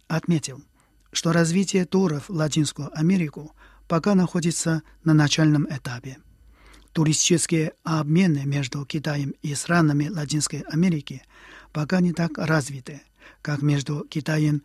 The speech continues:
и соседними с ним странами. Например, в прошлом году примерно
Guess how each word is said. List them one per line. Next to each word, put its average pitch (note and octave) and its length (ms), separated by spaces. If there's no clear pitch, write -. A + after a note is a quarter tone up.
и D3+ 80
соседними D3+ 840
с - 100
ним D3 320
странами. C3 580
Например, D3 500
в - 40
прошлом D#3 380
году D#3 560
примерно D#3+ 680